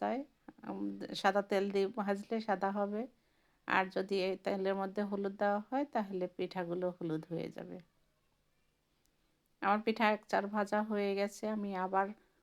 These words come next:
অন্য আর এক, আহ, পিঠা দিয়ে দিচ্ছি আর এক চার ভাজার জন্য। আর আমি এটাতে ছাঁকনিতে উঠায় নিয়েছি, তেলগুলো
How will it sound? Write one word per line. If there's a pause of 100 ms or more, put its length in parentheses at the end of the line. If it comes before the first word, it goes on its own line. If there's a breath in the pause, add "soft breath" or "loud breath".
(120)
অন্য (320)
আর
এক, (180)
আহ, (220)
পিঠা
দিয়ে
দিচ্ছি
আর
এক
চার
ভাজার (100)
জন্য। (540 soft breath)
আর
আমি (100)
এটাতে
ছাঁকনিতে (140)
উঠায়
নিয়েছি,
তেলগুলো